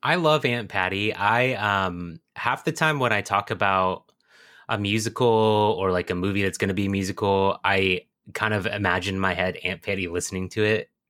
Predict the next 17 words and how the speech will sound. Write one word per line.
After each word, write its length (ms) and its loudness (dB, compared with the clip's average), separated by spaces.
and 140 -6
being 160 -2
like, 300 -4
"Oh, 160 -2
yeah, 160 0
I 80 0
know 160 0
about 240 0
that," 200 2
or, 180 2
"Oh, 140 4
I'm 180 2
excited 380 -2
to 60 -10
see 180 -2
that," 160 0
because 340 -2